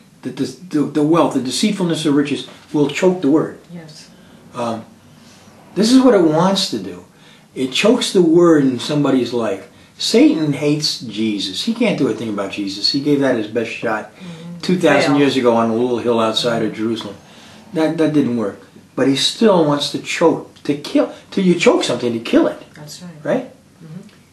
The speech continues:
Speaker 1: He wants to choke that word, the word that is the seed of life, that brings life. Peter talks about that word of God is that imperishable seed that brings life. That's how,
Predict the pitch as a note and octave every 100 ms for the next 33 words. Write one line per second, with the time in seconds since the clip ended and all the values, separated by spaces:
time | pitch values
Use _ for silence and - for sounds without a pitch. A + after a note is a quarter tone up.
0 | _ _ F#3 G3 G3 - E3 - - -
1 | A3+ - - - C3+ C3+ A2+ B2 A#2+ C#3
2 | E3 C#3+ A#2 A#2 - - _ - C#3 C3+
3 | D#3 B3 G#3+ F3+ - D3+ C#3 C3+ C#3+ -
4 | - G#3+ G3+ F3+ D3 C3 C#3 A#2 - A#2+
5 | G#2+ C3 C#3 C3+ B2 B2 - - - -
6 | - - - A3 A#3 A3 G#3 - D#3 C#3
7 | C3+ C3 A#2+ C#3+ F3 F3 D3+ D3+ A#2+ A2
8 | - - A#2 B2+ B2+ B2+ - - - F#3+
9 | F#3+ F#3 E3+ F3+ D#3+ - - - F3 G2+
10 | F#2+ - _ _ _ - _ _ - _
11 | _ _ _ C3+ C#3 C3+ C3+ F3 F#3 D#3
12 | C3+ C3 D3+ F#3 - D3 F3+ F3+ E3